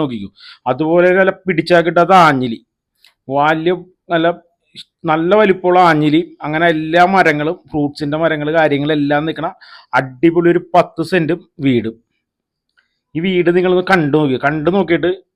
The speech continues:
നിങ്ങൾ പറഞ്ഞാൽ മതി ഇത് ലാഭമാണല്ലേ എന്ന്. മുപ്പത്തഞ്ച് ലക്ഷം രൂപ, വെറും മുപ്പത്തഞ്ച് ലക്ഷം രൂപക്ക് പത്ത് സെന്റും വീടും, വറ്റാത്ത കിണർ. അപ്പൊ എല്ലാവരും ഈ വീടിനൊരു ലൈക്ക് അടിച്ച ശേഷം വീഡിയോ കാണാൻ ശ്രമിക്കുക. ഇതൊരു റിക്വസ്റ്റ് ആണ്. ആണോ?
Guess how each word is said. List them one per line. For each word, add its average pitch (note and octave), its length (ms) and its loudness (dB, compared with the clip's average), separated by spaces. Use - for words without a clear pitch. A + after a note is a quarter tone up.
നിങ്ങൾ D#3 160 -2
പറഞ്ഞാൽ C#3+ 300 2
മതി C#3+ 140 0
ഇത് C#3+ 140 -2
ലാഭമാണല്ലേ C3 600 0
എന്ന്. G#2 100 -20
മുപ്പത്തഞ്ച് F3 720 0
ലക്ഷം F3+ 200 2
രൂപ, D3+ 120 2
വെറും E3 200 0
മുപ്പത്തഞ്ച് F3 480 -2
ലക്ഷം F3+ 180 0
രൂപക്ക് G3 160 -2
പത്ത് D3+ 320 -2
സെന്റും E3 300 -4
വീടും, A#2 200 -2
വറ്റാത്ത D#3 500 2
കിണർ. C#3 260 2
അപ്പൊ B2+ 180 -4
എല്ലാവരും F3+ 500 4
ഈ F3+ 120 2
വീടിനൊരു E3+ 440 2
ലൈക്ക് D3 280 0
അടിച്ച D#3 220 -4
ശേഷം D#3+ 160 -2
വീഡിയോ D3+ 240 0
കാണാൻ D3+ 200 -4
ശ്രമിക്കുക. D#3 340 -6
ഇതൊരു C#3+ 240 -2
റിക്വസ്റ്റ് D3 440 -4
ആണ്. D#3 120 -2
ആണോ? C#3 120 -6